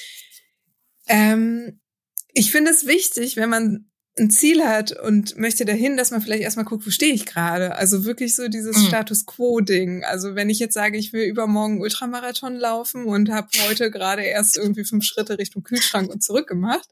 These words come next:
Speaker 2: Ja.
Speaker 1: dann wird das sicherlich schwierig, nicht machbar. Aber wenn ich sage, okay, ich will irgendwann einen Ultramarathon laufen, wann bin ich denn so weit?
Speaker 2: Mhm.
Speaker 1: Ähm,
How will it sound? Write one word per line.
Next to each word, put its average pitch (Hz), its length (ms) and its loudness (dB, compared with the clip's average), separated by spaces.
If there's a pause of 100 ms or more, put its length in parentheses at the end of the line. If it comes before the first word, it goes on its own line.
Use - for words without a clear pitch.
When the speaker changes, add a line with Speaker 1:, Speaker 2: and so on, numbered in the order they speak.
(520)
Speaker 2:
Ja. 190 240 4
Speaker 1:
dann 220 200 6
wird 262 160 2
das 226 220 2
sicherlich 220 600 0 (720)
schwierig, 262 840 4
nicht 208 220 4
machbar. 240 560 0
Aber 208 220 0
wenn 208 100 0
ich 214 80 2
sage, 214 300 0
okay, - 180 -4
ich 220 140 -6
will 214 160 2
irgendwann 226 520 2
einen 220 120 -6
Ultramarathon 190 760 -2
laufen, 185 380 0
wann 190 180 -2
bin 208 140 2
ich 196 100 -4
denn 190 180 -4
so 180 140 -6
weit? 214 380 2 (640)
Speaker 2:
Mhm. 175 320 2
Speaker 1:
Ähm, 202 560 0